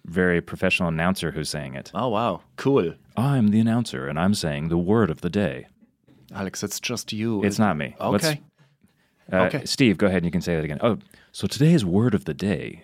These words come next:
Speaker 2: S-,
Speaker 1: Flula,
Speaker 2: who's Steve?
Speaker 1: is"
Speaker 2: That's my coffee name,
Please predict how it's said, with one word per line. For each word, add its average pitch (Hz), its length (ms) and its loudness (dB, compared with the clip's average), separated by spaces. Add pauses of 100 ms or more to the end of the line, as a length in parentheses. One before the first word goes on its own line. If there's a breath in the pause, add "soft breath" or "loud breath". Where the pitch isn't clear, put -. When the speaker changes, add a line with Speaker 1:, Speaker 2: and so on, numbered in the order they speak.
Speaker 2:
S-, - 160 -10
Speaker 1:
Flula, 76 380 -2 (100)
Speaker 2:
who's 120 200 -12
Steve? - 340 -6
Speaker 1:
is" 82 400 0 (260)
Speaker 2:
That's - 220 -4
my 127 100 -2
coffee 123 380 -2
name, 78 380 -6